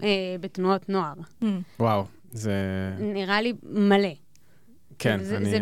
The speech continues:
Speaker 1: באמת,
Speaker 3: מסכים.
Speaker 1: אני חושבת שחלק גם אולי... אה, אני חושבת שגם מי שהיו מדריכים, נגיד, וחוו כאילו את הסיפוק, אה, אפילו בקטנה הזה של, אה, להרגיש משמעותיים וכזה, יש בזה משהו שהוא כזה דבק כזה.
Speaker 3: לגמרי. אה,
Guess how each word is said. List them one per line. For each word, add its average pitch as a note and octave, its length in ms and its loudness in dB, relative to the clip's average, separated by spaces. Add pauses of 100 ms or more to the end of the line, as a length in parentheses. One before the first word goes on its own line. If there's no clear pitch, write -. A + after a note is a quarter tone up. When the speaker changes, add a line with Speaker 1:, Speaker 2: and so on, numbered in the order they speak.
Speaker 1:
באמת, A3 140 4
Speaker 3:
מסכים. B3+ 200 2
Speaker 1:
אני G#3 100 2
חושבת B3+ 240 -2
שחלק A3+ 400 -4
גם G3+ 240 -4
אולי... G3+ 340 4
אה, G3 420 2 (1400)
אני G#3 140 -4
חושבת G3+ 160 -8
שגם G3 460 0
מי G#3 160 2
שהיו G#3 340 2
מדריכים, A#3+ 720 0
נגיד, G3+ 420 -2
וחוו F#3 540 2
כאילו A#3 180 0
את G#3+ 100 -2
הסיפוק, A3+ 540 -2
אה, G3+ 380 6
אפילו G#3+ 260 2
בקטנה G#3 500 2
הזה G#3 240 -4
של, G3 340 -6
אה, F#3+ 140 -4
להרגיש G3 540 -2
משמעותיים G#3+ 720 2
וכזה, A#3+ 300 0
יש A#3 260 4
בזה A3 140 -4
משהו A3 220 -6
שהוא G#3 180 -6
כזה G3 320 4
דבק A3 380 4
כזה. F3+ 440 -4
Speaker 3:
לגמרי. G#2 380 2 (640)
אה, A2 60 0